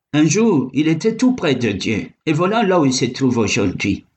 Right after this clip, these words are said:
Je vais demander que nous puissions dire merci à Dieu pour cela. Pour cela seulement,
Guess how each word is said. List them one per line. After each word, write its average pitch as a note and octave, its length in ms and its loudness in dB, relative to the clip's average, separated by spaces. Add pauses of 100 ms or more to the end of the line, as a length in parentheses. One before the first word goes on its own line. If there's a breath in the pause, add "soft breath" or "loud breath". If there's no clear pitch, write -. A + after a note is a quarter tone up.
(2750)
Je B2 160 -2
vais D3 180 0
demander C#3 460 2
que C3+ 100 -4
nous B2 160 2
puissions B2+ 360 -2
dire B2+ 260 2
merci B2 460 0
à A2 60 -2
Dieu G#2 380 -4 (160)
pour C3+ 160 -2
cela. F#2+ 480 -4 (640)
Pour C#3+ 140 0
cela E3 320 0
seulement, B2+ 600 0